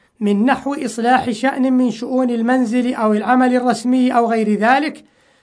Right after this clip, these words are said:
تحتاج إلى حسم، وإلا اجتمعت وصارت كالجبال.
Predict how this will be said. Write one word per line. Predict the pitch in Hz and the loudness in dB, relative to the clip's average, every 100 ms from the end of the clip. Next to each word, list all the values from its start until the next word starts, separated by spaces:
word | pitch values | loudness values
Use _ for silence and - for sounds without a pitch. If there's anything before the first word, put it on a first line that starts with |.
| _ | _
تحتاج | 214 175 - 220 233 233 | -8 -8 -2 2 2 0
إلى | 247 226 220 | -4 0 0
حسم، | 214 262 208 160 - _ _ _ | 2 -2 -2 -12 -16 _ _ _
وإلا | 196 214 226 226 | -6 -2 -2 -2
اجتمعت | 220 196 233 226 214 214 220 | -2 -2 0 0 0 -2 0
وصارت | 208 220 233 220 220 | 0 2 4 2 0
كالجبال. | 294 254 254 226 175 | -2 0 0 0 -2